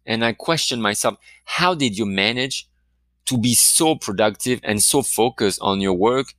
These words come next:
despite this very, very annoying condition?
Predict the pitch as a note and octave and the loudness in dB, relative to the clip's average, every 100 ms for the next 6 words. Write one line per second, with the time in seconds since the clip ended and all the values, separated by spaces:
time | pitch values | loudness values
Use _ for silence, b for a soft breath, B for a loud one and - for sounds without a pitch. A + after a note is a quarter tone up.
0 | - G#2+ D3+ - - D2+ D#2+ - - _ | -10 -2 2 0 0 -2 -2 -6 -12 _
1 | _ A#2 A#2 - G#2 C3+ C#3 D3 C3+ A#2 | _ -2 0 0 2 4 4 4 2 2
2 | A#2 B2+ - G#2+ A2 A#2 A#2+ A#2+ A2+ - | 2 2 -2 -4 0 2 2 2 -2 -4
3 | G2 G#2 A2 F#2+ E2 | -2 0 2 0 -4